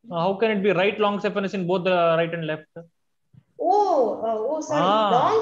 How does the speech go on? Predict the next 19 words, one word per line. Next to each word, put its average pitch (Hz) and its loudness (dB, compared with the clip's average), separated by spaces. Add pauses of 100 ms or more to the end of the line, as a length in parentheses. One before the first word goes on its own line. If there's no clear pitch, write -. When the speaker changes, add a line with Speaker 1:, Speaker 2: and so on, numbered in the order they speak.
Speaker 2:
saphenous 339 0
system 190 0
Speaker 1:
yeah. 156 -2
Speaker 2:
in - -4
both. 262 0 (180)
Okay, 269 -6
right, - -6
Speaker 1:
Ah, 170 -2
Speaker 2:
right, 165 -4 (240)
right. - -14
Speaker 1:
that's 135 -2
why 226 2
we 180 2
should 175 -4 (120)
read 202 2
whatever 170 0
we 170 -2
write. 156 -2 (580)
Speaker 2:
Okay. - -20